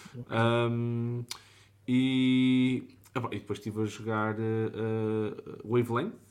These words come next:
Speaker 2: eh, já que tu não jogaste, Bruno, joguei eu, num grupo. Ora bem, nós ti-, não foi no, foi neste último evento, e, hum,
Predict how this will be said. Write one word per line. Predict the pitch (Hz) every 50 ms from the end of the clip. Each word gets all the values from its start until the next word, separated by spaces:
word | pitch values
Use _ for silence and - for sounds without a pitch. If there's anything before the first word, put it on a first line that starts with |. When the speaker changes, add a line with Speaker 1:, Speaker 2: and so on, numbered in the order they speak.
| _ _ _ _ -
Speaker 2:
eh, | 101 101 101 101 95
já | 101 95
que | - -
tu | - 110
não | 104 104 107
jogaste, | 101 107 110 117 147 156 -
Bruno, | 123 120 147 190 196
joguei | 135 107 104 98 104 98 98 104
eu, | 127 170 208 - - - - - - -
num | - 117 127 127 123
grupo. | 127 139 143 131 131 - - 110 92 - - - - - -
Ora | 131 131 127
bem, | 135 120 113
nós | 113 120 127 120 -
ti-, | - 135 -
não | 113 127 123
foi | - - 135 131
no, | 131 127 123 120
foi | - - 127 123
neste | 120 123 123 120 - -
último | 120 113 - 117 117 113
evento, | 107 101 98 101 110 123 160 160 - - - - - _ _ _ -
e, | 123 120 120 120 120 120 120 120
hum, | 117 117 113 113 113